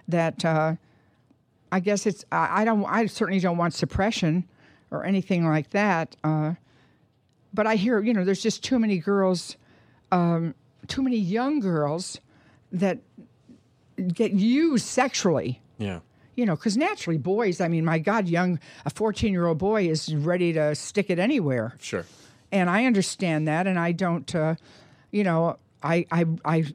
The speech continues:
Speaker 1: view him as a kid too.
Speaker 2: Yeah.
Speaker 1: But, uh, girls have to know they've, they've gotta, they've gotta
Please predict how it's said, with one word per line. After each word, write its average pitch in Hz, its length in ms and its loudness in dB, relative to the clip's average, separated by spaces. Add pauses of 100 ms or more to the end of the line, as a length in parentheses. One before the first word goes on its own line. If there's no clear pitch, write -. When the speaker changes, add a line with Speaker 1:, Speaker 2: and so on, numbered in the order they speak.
(140)
Speaker 1:
view 175 340 0
him 196 220 2
as 180 120 0
a 175 60 0
kid 180 360 -4
too. 294 420 0 (300)
Speaker 2:
Yeah. 87 140 -12 (340)
Speaker 1:
But, 165 240 2
uh, 165 220 2
girls 214 340 0
have 226 180 0
to 190 180 2
know 185 420 2
they've, 180 320 0
they've 170 140 2
gotta, 214 260 2 (200)
they've 175 180 2
gotta 202 260 2